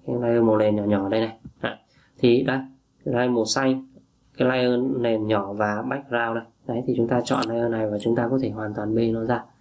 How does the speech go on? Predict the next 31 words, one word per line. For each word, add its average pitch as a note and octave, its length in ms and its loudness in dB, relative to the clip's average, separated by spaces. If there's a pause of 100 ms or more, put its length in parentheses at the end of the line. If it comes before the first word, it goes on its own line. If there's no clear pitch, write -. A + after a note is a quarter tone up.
(360)
mà A2+ 140 4
không C3+ 220 4
bị C3+ 120 4
động C3 260 -2
đến A#2+ 120 -6
cái C3+ 80 -6
thằng A2+ 160 -8
này. G#2+ 120 -10 (200)
Đấy. G#2+ 120 -6 (640)
Thì B2+ 280 2 (260)
cái, - 220 -12
cái C#3+ 180 -2
cách - 220 -2
lựa D3+ 160 4
chọn C3+ 240 0
layer C#3+ 220 2 (380)
thì C3 120 -6
các C3 120 0
bạn C3+ 240 -2
sẽ D3 320 -4 (260)
luôn D#3 320 8
phải G2+ 100 0
linh C#3 240 6
hoạt C3 280 0
trong B2+ 240 -2
cái C3+ 120 0
tình A2+ 140 4
huống A2+ 320 2
mà C#3+ 140 0
chúng B2 140 2
ta A#2+ 260 0